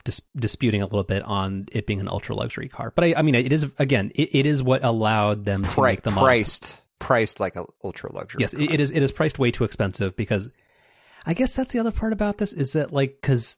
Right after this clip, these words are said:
Speaker 1: the Model S is where they've been focusing, 'cause I don't know what Plaid is, and apparently, like, that's the name for their high performance car.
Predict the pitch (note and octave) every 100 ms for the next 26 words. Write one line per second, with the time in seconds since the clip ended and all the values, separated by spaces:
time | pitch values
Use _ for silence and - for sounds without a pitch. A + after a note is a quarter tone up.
0 | _ C3 C#3+ E3+ D#3+ A#2 A#2 B2 A2+ G#2+
1 | A2 G#2+ G2+ - - G2 - - G#2+ A2+
2 | - B2+ E3+ A3+ D3+ B2+ - - - G2+
3 | F#2+ F#2 - - C#3 - - _ - C3
4 | D3 F3 D#3+ B2+ B2 - - A2+ A2+ A2+
5 | G#2+ G2+ G2+ - G2 A2 - G#2 G2 G#2+
6 | D3+ - - - E2+ F#2 G#2 A2